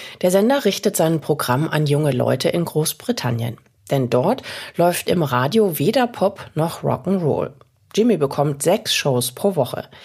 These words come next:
Bei seiner Sendung am Samstag hören ihm regelmäßig sechs Millionen Menschen zu. Eine unfassbare Zahl natürlich. Er bleibt insgesamt zehn Jahre bei Radio Luxemburg.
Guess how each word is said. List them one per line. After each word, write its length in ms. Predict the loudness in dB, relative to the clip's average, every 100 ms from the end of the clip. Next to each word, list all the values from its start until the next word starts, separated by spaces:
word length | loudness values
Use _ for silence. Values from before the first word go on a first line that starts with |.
| -20 -18 -18 -2
Bei 160 | 2
seiner 280 | 4 4 4
Sendung 400 | 4 2 2 0
am 160 | 0 0
Samstag 840 | 2 0 0 0 2 2 -2 -2
hören 300 | 0 0 -2
ihm 220 | 0 0
regelmäßig 760 | 2 2 2 2 0 0 -2 0
sechs 300 | -2 -2 0
Millionen 400 | 0 2 2 2
Menschen 420 | 2 2 0 -2
zu. 240 | -6 -8 -12 _ -10
Eine 180 | -6
unfassbare 1160 | -4 0 2 2 -2 -8 -6 -6 -4 -4 -4 -4
Zahl 220 | -2 -2
natürlich. 500 | -2 -2 -4 -2 -4 -6 -16 -14 -16 -8
Er 140 | -2 0
bleibt 380 | 2 2 0 0
insgesamt 600 | 0 0 0 0 0 -2
zehn 300 | 0 2 2
Jahre 280 | 2 2
bei 140 | 0 -2
Radio 320 | -2 -2 -2
Luxemburg. 680 | -4 -4 -4 0 0 0 -4